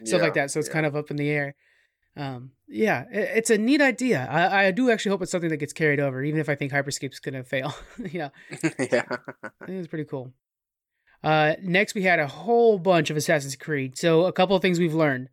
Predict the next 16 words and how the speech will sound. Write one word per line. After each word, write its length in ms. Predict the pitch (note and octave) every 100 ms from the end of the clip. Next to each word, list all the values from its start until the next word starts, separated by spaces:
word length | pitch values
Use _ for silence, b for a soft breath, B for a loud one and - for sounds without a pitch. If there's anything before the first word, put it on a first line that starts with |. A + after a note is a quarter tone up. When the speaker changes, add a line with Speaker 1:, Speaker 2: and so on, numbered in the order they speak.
| _ _
Speaker 1:
There's 140 | - D#3+
gonna 100 | F#3+
be 80 | F#3
raiding 380 | E3+ F3+ E3 C#3
where 100 | C#3+
you 60 |
can 120 | D3+ D3+
just 140 | C#3+
roll 200 | E3 F3+
up 120 | F#3+
on 120 | F3
your 80 | E3+
ship 280 | D3+ E3+ D#3+
with 100 | D#3
your 80 | D3
crew 400 | - F3+ E3 E3+